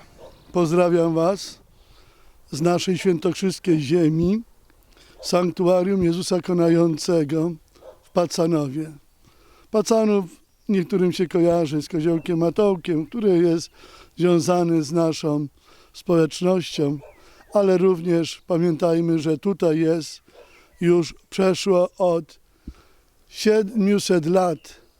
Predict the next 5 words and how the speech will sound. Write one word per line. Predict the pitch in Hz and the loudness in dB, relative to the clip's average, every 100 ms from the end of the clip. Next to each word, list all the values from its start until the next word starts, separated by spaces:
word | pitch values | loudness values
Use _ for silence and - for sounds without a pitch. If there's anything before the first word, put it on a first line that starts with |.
| _ | _
sanktuarium | - 180 175 - 170 185 190 190 196 214 | -4 -2 0 -2 0 0 0 -2 -4 -4
Jezusa | 160 160 180 - 170 | -2 -2 -2 -2 -2
Konającego. | 151 170 160 160 156 160 - 143 127 156 139 135 _ - _ _ - - _ _ _ - | -2 -2 0 0 0 -2 -6 -6 -6 -10 -14 -18 _ -20 _ _ -20 -20 _ _ _ -2
Pan | 190 | 2
Jezus | 214 214 196 180 - | 4 4 2 -2 -4